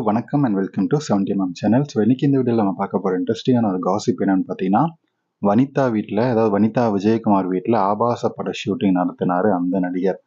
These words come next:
So, பிரபல பாடகி வெளியிட்ட அதிர்ச்சியான ஒரு விஷயம். So, இந்த வனிதா அப்படின்றது எத்தனை, எந்த மாதிரியான ஒரு ஆள் அப்படின்றது நம்ம எல்லாருக்குமே தெரியும். So, அவர் வீட்ல இந்த மாதிரியான விஷயங்கள் நடந்திருக்கு அப்படின்றது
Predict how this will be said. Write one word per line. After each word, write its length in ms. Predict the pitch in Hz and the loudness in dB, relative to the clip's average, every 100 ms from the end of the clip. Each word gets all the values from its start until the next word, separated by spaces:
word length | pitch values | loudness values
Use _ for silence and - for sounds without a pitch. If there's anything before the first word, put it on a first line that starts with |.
| _ _ _ _ 117 | _ _ _ _ 0
So, 60 | 104 | 0
பிரபல 320 | 87 104 107 113 | 2 0 0 -2
பாடகி 480 | - 101 95 104 160 - _ _ | 0 -2 -2 -4 -4 -8 _ _
வெளியிட்ட 400 | 107 101 98 - 104 | -2 0 0 0 -2
அதிர்ச்சியான 540 | 90 98 - 107 104 98 | 0 -2 -2 0 2 2
ஒரு 160 | 90 | 0
விஷயம். 360 | 87 - 92 82 _ _ _ _ - | -2 -2 -4 -4 _ _ _ _ -4
So, 160 | 110 | 0
இந்த 240 | 98 104 113 110 104 98 92 90 92 | 4 4 4 4 2 2 0 -4 -4
வனிதா 340 | 95 107 107 123 | 2 2 2 -2
அப்படின்றது 460 | 104 104 104 104 | 0 0 2 2
எத்தனை, 360 | 98 90 113 110 101 | 2 0 0 2 2
எந்த 240 | 95 101 110 | 0 2 2
மாதிரியான 400 | 107 104 104 101 | 2 2 2 2
ஒரு 220 | 92 92 92 | 2 2 2
ஆள் 220 | 92 95 | 2 0
அப்படின்றது 380 | 92 90 92 95 | 0 -2 -2 0
நம்ம 140 | 90 90 | 0 0
எல்லாருக்குமே 380 | 92 95 - | 0 0 -4
தெரியும். 260 | - 82 101 | -2 0 0
So, 120 | 101 | 2
அவர் 220 | 90 101 104 | 0 2 2
வீட்ல 300 | 113 117 120 | 2 2 0
இந்த 160 | 107 | 2
மாதிரியான 340 | 107 107 104 95 | 2 2 0 -2
விஷயங்கள் 420 | 92 107 101 147 165 _ _ _ - | -2 0 2 2 -2 _ _ _ -4
நடந்திருக்கு 500 | 107 113 117 107 113 | 0 2 2 0 0
அப்படின்றது 420 | 98 95 95 107 | 0 0 2 2